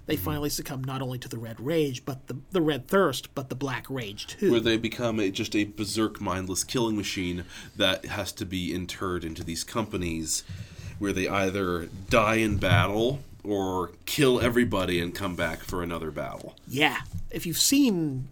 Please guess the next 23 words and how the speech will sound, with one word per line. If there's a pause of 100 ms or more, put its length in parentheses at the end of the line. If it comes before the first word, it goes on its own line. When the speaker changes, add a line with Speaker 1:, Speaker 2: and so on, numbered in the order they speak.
Speaker 1:
Space
Marines,
you
will
note
the
blue
armor
and
how
they
all
have
their
own
livery
or
different
color
schemes. (340)
And
of
course,